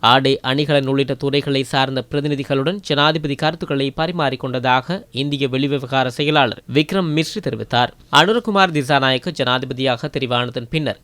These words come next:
மேற்கொண்ட முதலாவது விஜயம் இந்திய விஜயமாகும். அதனூடாக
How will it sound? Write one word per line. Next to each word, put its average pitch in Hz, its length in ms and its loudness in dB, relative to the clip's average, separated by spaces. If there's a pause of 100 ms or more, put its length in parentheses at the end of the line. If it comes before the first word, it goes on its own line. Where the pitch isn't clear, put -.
மேற்கொண்ட 147 380 2
முதலாவது 139 560 4
விஜயம் 139 420 -4 (200)
இந்திய 175 240 -2
விஜயமாகும். 120 680 -2 (160)
அதனூடாக 135 720 2